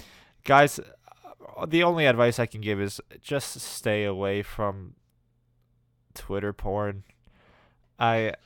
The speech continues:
<laughs> there are websites dedicated to that for a reason. Have, have you ever seen the video? Um, what, what social media platform was it?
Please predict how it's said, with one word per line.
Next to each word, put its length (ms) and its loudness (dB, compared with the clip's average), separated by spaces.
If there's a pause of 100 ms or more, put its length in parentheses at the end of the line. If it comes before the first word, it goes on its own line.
(120)
<laughs> 560 -10 (920)
there 260 4
are 80 6
websites 560 0 (460)
dedicated 600 0
to 80 -6
that 180 2
for 100 -6
a 60 -6
reason. 400 -10
Have, 260 -2 (360)
have 120 -4
you 60 -2
ever 80 -4
seen 160 -8
the 60 -2
video? 440 -2
Um, 480 -2 (1160)
what, 440 -2 (360)
what 180 -14
social 260 -10
media 220 -6
platform 460 -10
was 180 -12
it? 140 -8